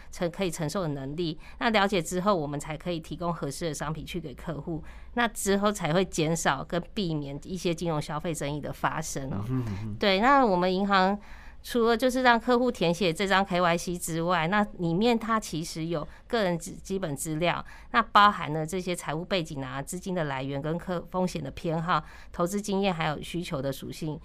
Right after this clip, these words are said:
Speaker 1: 像属性的话，我们银行是有分就是R one到R五的部分，
Speaker 2: 是。
Speaker 1: 那例如什么保守型啊、稳健型、积极型等等。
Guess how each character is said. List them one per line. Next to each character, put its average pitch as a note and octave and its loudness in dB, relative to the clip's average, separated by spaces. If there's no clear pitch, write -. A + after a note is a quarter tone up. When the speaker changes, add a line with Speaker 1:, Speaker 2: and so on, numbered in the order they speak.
Speaker 1:
像 B3+ 2
属 G3 -2
性 G3 -4
的 E3+ 0
话， E3+ 2
我 F3 -6
们 E3+ 0
银 F3+ -2
行 F3 -2
是 F#3+ -6
有 C#3+ -2
分 D#3+ -2
就 E3+ -2
是 E3 -4
R C3+ 0
one D3 0
到 E3+ 0
R B2+ -4
五 B2+ -8
的 C#3 -8
部 D3 -10
分， C3+ -4
Speaker 2:
是。 - -16
Speaker 1:
那 A#3 6
例 A3+ 4
如 E3+ 2
什 E3 -6
么 C#3+ -2
保 C#3 0
守 D#3 0
型 C3+ -6
啊、 C3+ -2
稳 C3+ -2
健 F3 -2
型、 D3+ -4
积 E3+ -6
极 E3 -2
型 D3 -4
等 D3+ 0
等。 D3+ 2